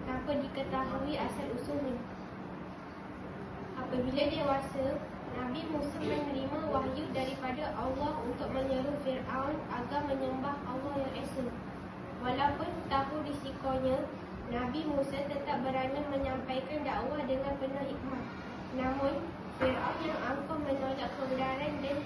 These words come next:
menindas rakyatnya dengan lebih kejam. Buku ini juga menggambarkan keajaiban-keajaiban yang berlaku,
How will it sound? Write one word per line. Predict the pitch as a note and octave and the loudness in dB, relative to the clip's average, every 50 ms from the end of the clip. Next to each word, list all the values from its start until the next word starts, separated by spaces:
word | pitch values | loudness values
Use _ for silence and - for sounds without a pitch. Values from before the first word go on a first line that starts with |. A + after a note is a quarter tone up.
| - - | -2 0
menindas | B3 C4+ C#4 C4+ C4+ C4+ C4+ C#4+ C#4+ C#4+ - | 0 0 2 0 0 -2 0 0 0 0 0
rakyatnya | C4+ B3+ A3+ B3 B3+ G#3+ A3+ B3+ C#4 D4 C4 | 0 -2 0 2 2 2 4 2 2 4 4
dengan | C4 C4 C4+ C4+ C4+ C#4 C4 | 2 4 4 4 4 2 2
lebih | B3 C#4 C4+ - | 0 0 0 -2
kejam. | D4 C#4 C#4 C#4 B3 A#3 A3 - - - - - - - - - - - - - - - - | -2 -2 0 0 0 0 -2 -4 -6 -8 -8 -6 -6 -6 -6 -6 -6 -8 -8 -8 -6 -4 -2
Buku | B3 B3+ B3 - F#4 F#4 | 0 0 0 0 0 0
ini | B3+ B3+ D4+ D#4+ F4+ - - | 2 2 2 2 2 2 2
juga | C4+ C4+ - D4 D4+ D4+ | 0 -2 0 0 0 2
menggambarkan | D4+ C#4+ C#4 C4+ B3+ B3 B3+ B3 B3+ C4 C4+ D4 D4+ D4 | 2 2 2 2 0 0 0 0 -2 -2 -2 -2 -4 -4
keajaiban-keajaiban | D4+ - C4+ - C4 C4 B3 C4 B3+ B3+ C4 C4 B3+ C4 D4 D4 - C#4 C#4 - B3+ B3 B3+ B3+ C4 C4 B3+ B3+ C4+ C#4+ C#4+ | -4 -2 -4 -2 -2 -2 -2 0 0 2 2 0 0 0 0 -2 -2 -2 -2 -2 -2 0 2 4 4 4 4 4 2 2 2
yang | C#4+ C#4 C4+ | 0 2 2
berlaku, | C4+ C#4 C#4+ - - - C4 B3 | 2 2 2 0 0 -2 -2 -2